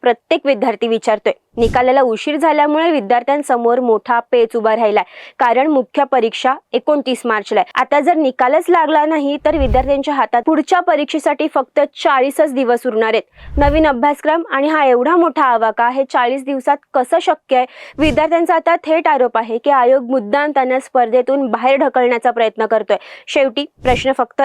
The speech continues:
एका निकालाचा नाहीये, तर लाखो पोरांच्या आयुष्याचा आणि कष्टाचा आहे. आयोगाच्या अशा वागण्यामुळे वर्षानुवर्षांची मेहनत वाया जाते. आता खूप झालं, एकतर तातडीने निकाल लावा,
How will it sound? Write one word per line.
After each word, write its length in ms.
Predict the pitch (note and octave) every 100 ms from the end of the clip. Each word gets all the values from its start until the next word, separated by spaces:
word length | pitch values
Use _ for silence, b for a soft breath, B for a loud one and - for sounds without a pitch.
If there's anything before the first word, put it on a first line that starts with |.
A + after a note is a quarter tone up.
| -
एका 220 | B3+ B3+
निकालाचा 560 | B3 A3 C4 C4 A#3+ G#3+
नाहीये, 280 | G3+ G3 -
तर 180 | B3+ C4 - _ _
लाखो 360 | C4+ C4 C4 D#4
पोरांच्या 600 | C4+ B3 A#3 A#3 B3 B3+ -
आयुष्याचा 720 | A#3+ C4 - B3 A3 A3+ A#3 -
आणि 240 | A3+ A#3+ B3+
कष्टाचा 480 | A#3+ A#3 C4 A#3+ A3
आहे. 180 | G#3 A3 -
आयोगाच्या 540 | - D4+ F4 F4 E4 E4
अशा 260 | D#4 D#4+
वागण्यामुळे 600 | D4+ A#3+ A#3+ C4 B3+ A#3
वर्षानुवर्षांची 920 | A#3+ A3+ - C4+ C#4 B3+ A3+ B3 A#3+ C#4
मेहनत 460 | B3 A3 A3 A3+
वाया 300 | A#3 A#3 C#4+
जाते. 300 | B3 G#3+ G3 G3 B -
आता 180 | C4+ D4+
खूप 200 | - E4
झालं, 280 | A3 A#3+ G3 - b
एकतर 280 | A#3+ - C#4
तातडीने 480 | C4+ A3+ A#3 C4 D#4
निकाल 320 | D#4+ D4+ D#4
लावा, 300 | D4+ C#4+ D#4